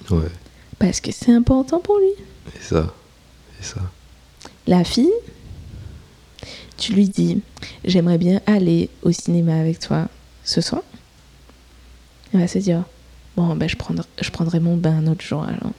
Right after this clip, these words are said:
Speaker 2: J'irai
Speaker 1: Mhm.
Speaker 2: au cinéma. » Parce qu'elle a env-, aussi envie d'aller au cinéma, hein.
Speaker 1: C'est
Speaker 2: Mais
Speaker 1: vrai.
Speaker 2: son petit moment seul, et cetera, ne bénéficie à personne, selon elle.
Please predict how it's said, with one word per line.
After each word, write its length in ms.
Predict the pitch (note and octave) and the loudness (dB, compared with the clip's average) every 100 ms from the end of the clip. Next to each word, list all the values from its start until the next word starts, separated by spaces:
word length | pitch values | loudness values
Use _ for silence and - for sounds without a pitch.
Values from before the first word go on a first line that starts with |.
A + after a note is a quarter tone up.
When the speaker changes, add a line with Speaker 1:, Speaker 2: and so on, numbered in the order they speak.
| - | -6
Speaker 2:
J'irai 240 | G#2 E2+ - | -2 2 2
Speaker 1:
Mhm. 60 | |
Speaker 2:
au 40 | E3+ | 0
cinéma. » 400 | - E3+ D#3+ D#3+ - _ _ - - - | -2 -2 0 -2 -6 _ _ -20 -2 4
Parce 200 | C4 - | 4 8
qu'elle 180 | C#4 | 8
a 60 | C4 B4+ F4+ | 10 8 8
env-, 120 | G3+ | 8
aussi 280 | B3 A#3 - C5 | 8 8 8 8
envie 140 | C#4 F3 | 8 6
d'aller 240 | D#3 C#3+ | 6 6
au 60 | D#3+ | 4
cinéma, 440 | - E3+ D3+ D2 | 4 4 4 4
hein. 80 | C4+ - - _ _ - | 2 -2 -14 _ _ 0
Speaker 1:
C'est 100 | F3+ | 6
Speaker 2:
Mais 180 | F#3+ C4 | 6 6
Speaker 1:
vrai. 100 | D#2+ D#2 D2 - - | 2 -6 -10 -16 -16
Speaker 2:
son 180 | - G2 | 2 6
petit 240 | G3 - | 6 6
moment 260 | A3 B3+ G3+ | 6 6 4
seul, 380 | - - F3 D4 E4+ - - - - | 2 2 2 2 -4 -12 -20 -8 -6
et 100 | - | -4
cetera, 480 | - - F#3 F3+ C#4 - - - - | -4 0 0 0 -2 -8 -20 -20 2
ne 100 | F#3 | 4
bénéficie 720 | F3 F#3+ F#3 - G#3 - - F3 | 8 8 6 2 -2 -4 2 2
à 80 | |
personne, 560 | E3+ F#3+ F#3+ - - F3+ F#3+ - - - | 4 4 4 2 -2 -2 -4 -10 -18 -10
selon 340 | - F#3+ F3+ F#3 | 0 4 4 2
elle. 260 | F3+ F3 | 0 0